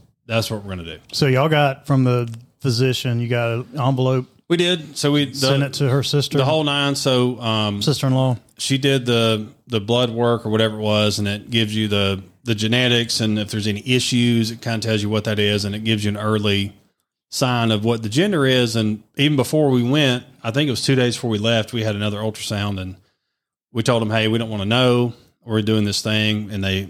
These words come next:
Speaker 1: gave it to us, and it, it was obviously right. But
Speaker 2: Did
Speaker 1: anyway.
Speaker 2: they test for idiotism?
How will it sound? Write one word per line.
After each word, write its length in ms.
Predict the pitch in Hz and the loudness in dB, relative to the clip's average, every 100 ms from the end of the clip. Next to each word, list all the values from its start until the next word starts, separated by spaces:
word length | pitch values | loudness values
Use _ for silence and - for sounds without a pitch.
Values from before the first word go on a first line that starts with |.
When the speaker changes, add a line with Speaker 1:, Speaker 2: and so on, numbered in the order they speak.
| - | -4
Speaker 1:
gave 240 | 113 110 | -2 -2
it 80 | 104 | -2
to 240 | 110 107 104 | 0 0 0
us, 140 | - | -2
and 100 | 95 | -4
it, 140 | 98 92 | -4 -6
it 80 | 107 | -8
was 140 | 98 | -6
obviously 360 | 98 95 95 104 | -4 -6 -6 -4
right. 200 | 127 104 | -4 -2
But 180 | 107 - _ _ _ | -4 -8 _ _ _
Speaker 2:
Did 120 | 143 | 0
Speaker 1:
anyway. 140 | 131 - | 2 2
Speaker 2:
they 60 | |
test 280 | 131 160 - | 2 0 0
for 160 | 139 135 | -2 0
idiotism? 720 | 135 147 147 151 151 147 | 2 2 2 2 0 -2